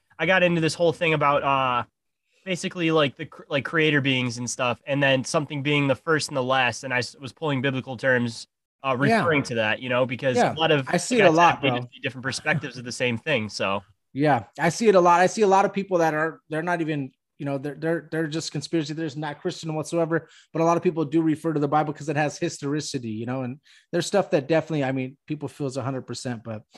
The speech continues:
Speaker 1: Because
Speaker 2: so
Speaker 1: I
Speaker 2: Zeke
Speaker 1: feel like a lot of stuff too, as far as the Bible goes too, could be like a matter of perspective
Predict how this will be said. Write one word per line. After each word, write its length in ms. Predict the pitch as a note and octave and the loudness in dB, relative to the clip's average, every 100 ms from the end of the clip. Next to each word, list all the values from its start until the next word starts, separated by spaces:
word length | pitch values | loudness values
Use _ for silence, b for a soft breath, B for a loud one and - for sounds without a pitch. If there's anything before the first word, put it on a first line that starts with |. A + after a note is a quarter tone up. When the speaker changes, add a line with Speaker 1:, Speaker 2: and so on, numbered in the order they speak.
| b F#3 | b 2
Speaker 1:
Because 200 | F#3+ F#3 | 6 8
Speaker 2:
so 40 | |
Speaker 1:
I 40 | |
Speaker 2:
Zeke 100 | F#3 | 8
Speaker 1:
feel 60 | G#3+ | 4
like 120 | F#3+ | 4
a 60 | F3 | 4
lot 240 | E3 E3+ | 6 4
of 60 | E3+ | 2
stuff 260 | - D#3 - | 2 0 0
too, 320 | E3 D#3 D#3 | 2 2 2
as 140 | D3 | -2
far 160 | - D3+ | 0 -2
as 100 | C3+ | -2
the 80 | B2 | -2
Bible 300 | C3+ C#3 D3+ | 0 0 0
goes 280 | C#3+ C3+ | 0 -2
too, 280 | - D3+ E3 | -2 -2 -2
could 160 | E3 C3+ | -4 -4
be 180 | C#3+ C#3+ | -2 0
like 240 | C3+ C3 | 0 -2
a 200 | C3+ B2 | -4 -4
matter 340 | C3 C#3+ C#3+ D3 | 0 0 2 -2
of 100 | - | -6
perspective 600 | C3 - D3+ D#3 C3+ | -14 -8 -6 -2 -4